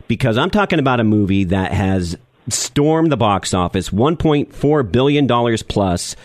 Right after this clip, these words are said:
worldwide. It's a movie that gives messages that are pro-America. It's a movie that gives messages that are pro-masculine, pro-father,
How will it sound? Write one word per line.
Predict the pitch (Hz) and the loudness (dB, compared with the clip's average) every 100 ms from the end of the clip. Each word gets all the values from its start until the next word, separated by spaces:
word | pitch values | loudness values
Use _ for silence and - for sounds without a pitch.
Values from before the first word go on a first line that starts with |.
| - _ _ | -20 _ _
worldwide. | 101 101 165 196 196 127 117 82 73 71 80 - _ - _ | -4 0 2 2 2 2 0 0 0 -2 -4 -10 _ -20 _
It's | 113 123 - | 0 0 0
a | 123 | 2
movie | 123 151 147 | 2 2 2
that | 127 123 98 | 2 0 0
gives | 117 113 104 101 - - - | 0 2 2 -2 -6 -12 -2
messages | 117 123 123 110 107 | 0 0 0 0 0
that | 101 | -2
are | |
pro-America. | 90 123 95 92 147 208 220 226 220 - - - | 0 0 2 2 2 0 0 -2 -4 -10 -20 -8
It's | - | 0
a | |
movie | 113 123 123 | 2 2 2
that | 113 107 | 0 0
gives | 107 95 | -2 0
messages | 107 110 110 98 | 0 0 0 0
that | 98 95 | 0 -2
are | |
pro-masculine, | 87 - 107 92 98 151 180 - 190 190 190 185 - - - | -2 -2 0 2 2 0 -2 0 2 2 2 -2 -6 -14 -4
pro-father, | 117 95 - 139 151 156 165 165 | -2 -2 -2 0 2 2 0 -2